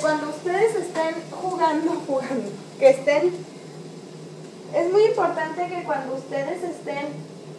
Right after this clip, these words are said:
eh, agarrando carne y agarrando vegetales y todo este tipo de comida, se laven las manos antes de, de poder, eh, agarrar otros alimentos por higiene, ¿sale? Por eso de la contaminación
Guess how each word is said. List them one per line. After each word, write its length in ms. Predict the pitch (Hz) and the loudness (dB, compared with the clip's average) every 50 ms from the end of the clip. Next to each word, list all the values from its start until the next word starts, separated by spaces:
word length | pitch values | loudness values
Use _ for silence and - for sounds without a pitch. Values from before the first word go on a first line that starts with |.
| - 262 | -10 -6
eh, 260 | 262 302 302 302 302 294 | -2 0 2 2 4 4
agarrando 760 | 269 262 254 254 247 247 254 254 254 262 269 285 285 285 294 - 294 | 4 4 4 4 4 4 4 2 2 0 -4 -4 -4 -4 -6 -2 2
carne 600 | 285 277 277 277 269 285 277 277 285 269 - - 285 | 4 4 4 4 2 0 -2 -2 -2 -2 -2 -2 2
y 80 | 269 | 4
agarrando 720 | 262 262 262 233 247 247 233 247 254 269 277 285 277 - - | 4 6 6 4 4 4 4 6 8 10 10 10 10 10 8
vegetales 760 | 269 262 233 240 240 - 262 254 262 262 269 254 269 269 247 | 6 6 6 4 2 6 6 8 8 10 8 8 6 4 2
y 100 | 226 247 | -4 0
todo 280 | - 262 254 254 262 | 6 8 10 10 10
este 240 | 269 262 269 285 277 | 10 10 8 4 0
tipo 300 | 277 269 262 262 262 262 | 0 0 2 4 6 6
de 140 | 262 240 226 | 6 6 4
comida, 580 | - 233 226 226 220 226 233 247 254 247 - - - | 2 0 0 2 2 4 4 4 4 4 0 -2 2
se 120 | - 254 254 | 4 6 8
laven 280 | 262 262 277 294 302 | 8 8 8 6 4
las 200 | 285 247 240 240 | 4 4 4 4
manos 360 | 247 240 247 247 254 262 - | 4 4 4 4 2 2 2
antes 280 | 277 240 240 262 254 - | 2 2 4 4 4 6
de, 180 | 196 220 208 202 208 - - - - 381 381 370 359 - | 6 4 4 4 2 0 -2 -4 -6 -4 -4 -2 4 6
de 120 | 240 247 | 8 8
poder, 460 | 247 254 269 262 254 262 269 262 262 - | 10 12 12 12 12 12 12 10 8 6
eh, 540 | - 370 285 285 277 269 269 262 254 247 226 - - - - - - - - - - - - - - 147 151 - - - - - - - - - - - - - - - - - - - - - - - - - | 4 6 6 8 8 8 10 8 8 8 4 2 -6 -10 -12 -12 -16 -16 -16 -16 -16 -14 -12 -12 -12 -10 -12 -12 -12 -14 -14 -14 -14 -16 -16 -16 -16 -14 -16 -16 -16 -16 -16 -16 -16 -16 -16 -14 -12 -8 2 8
agarrar 460 | 254 277 269 262 262 277 269 277 294 | 10 12 12 12 12 10 10 10 10
otros 280 | 294 294 320 311 - | 8 8 4 -2 0
alimentos 560 | 320 277 262 233 233 240 247 247 - 302 302 - - - - - - - | 2 2 2 2 2 2 2 4 4 4 4 4 0 -10 -12 -8 4 10
por 260 | 269 269 262 254 262 | 12 12 12 12 10
higiene, 600 | 262 - - 247 214 220 208 208 202 175 202 190 | 6 0 -2 0 2 4 4 4 2 0 0 2
¿sale? 360 | - 247 226 240 254 285 302 | 6 6 6 8 8 6 6
Por 180 | - 277 240 233 | 6 8 8 8
eso 180 | 233 - 302 | 8 6 6
de 80 | 285 262 | 6 6
la 140 | 226 202 - | 6 4 2
contaminación 800 | 220 220 214 214 208 208 208 208 208 208 196 - 233 233 247 | 2 0 0 0 0 0 0 -2 -2 -4 0 2 2 2 2